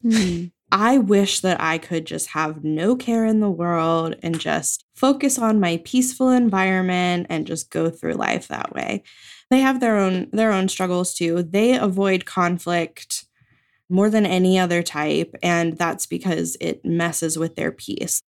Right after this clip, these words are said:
Speaker 2: Their biggest desire is to protect their peaceful environment, whether that be a, a physical way or emotionally. They want to protect their, um, emotional peace as well.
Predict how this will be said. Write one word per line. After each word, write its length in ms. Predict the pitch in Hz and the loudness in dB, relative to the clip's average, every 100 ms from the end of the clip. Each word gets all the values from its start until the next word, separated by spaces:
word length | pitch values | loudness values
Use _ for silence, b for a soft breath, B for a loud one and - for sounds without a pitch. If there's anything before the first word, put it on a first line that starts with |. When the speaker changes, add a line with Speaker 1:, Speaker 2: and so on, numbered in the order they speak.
| _ | _
Speaker 2:
Their 160 | 196 254 | 0 2
biggest 380 | 214 190 185 | 2 2 -2
desire 400 | 170 165 156 156 | -4 -4 -4 -4
is 240 | - 175 185 | -2 -2 -2
to 140 | - | -6
protect 600 | 185 180 - 151 151 - - B B B _ | -6 -10 -6 -6 -6 -12 -12 B B B _
their 320 | 156 160 156 | -6 -2 -2
peaceful 460 | - - 247 - 254 | -2 0 0 2 2
environment, 800 | 247 226 214 202 208 196 190 - | 4 2 2 0 0 0 -2 -4
whether 340 | 185 180 175 170 | -4 -2 0 0
that 260 | 165 170 | -2 -4
be 420 | 170 170 160 156 151 | -6 -4 -2 -2 -4
a, 320 | 151 147 - - | -4 -4 -6 -6
a 80 | 170 | -6
physical 840 | 165 - - 208 202 233 233 220 208 | -6 -10 2 4 4 0 0 0 0
way 600 | 180 165 180 240 320 339 _ b b b b b _ | 0 -2 0 2 0 -2 _ b b b b b _
or 720 | 214 214 190 160 165 208 254 254 _ _ - | 6 6 4 2 0 0 -2 -8 _ _ -4
emotionally. 840 | 190 208 226 277 - 156 143 113 | 0 4 4 2 -2 -6 -6 -6
They 140 | 110 170 | -6 -4
want 140 | 165 | -4
to 60 | 165 | -4
protect 580 | 190 185 165 165 - - | -6 -4 -8 -8 -18 -20
their, 760 | - 160 170 165 160 160 160 - | -20 -6 0 2 2 0 -2 -6
um, 520 | - 165 - 90 175 - - | -4 -2 -2 -4 -4 -6 0
emotional 520 | 196 254 254 185 156 | 4 4 0 -2 -4
peace 380 | - 180 - - | -4 -6 -4 -4
as 200 | 175 170 | -4 -2
well. 480 | 185 220 156 175 | 0 2 0 -4